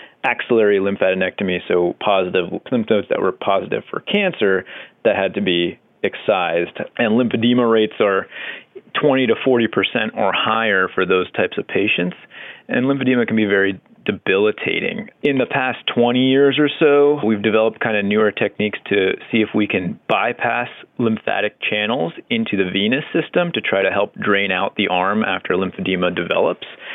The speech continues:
So this is called a lymphovenous anastomosis, where if a patient comes to see us with kind of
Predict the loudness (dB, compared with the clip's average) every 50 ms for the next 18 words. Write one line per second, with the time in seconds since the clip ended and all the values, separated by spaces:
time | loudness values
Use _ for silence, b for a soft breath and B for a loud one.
0 | B B B B 0 2 2 2 2 -2 -4 -4 0 0 2 2 2 2 2 2
1 | 0 0 0 0 2 2 2 2 0 0 0 2 2 2 0 -2 -6 -14 -18 -18
2 | -10 _ -2 -2 -2 -2 -4 -4 -4 -2 0 2 2 0 2 2 2 2 2 0
3 | -8 -20 -20 -20 B B B B B B B 2 4 4 4 4 4 4 4 2
4 | 2 0 -2 -2 0 2 2 2 2 0 0 -2 -2 -2 -4 -8 -4 0 2 4
5 | 4 4 2 2 0 0 0 0 -2 _ -8 -4 -2 -2 0 -2 -4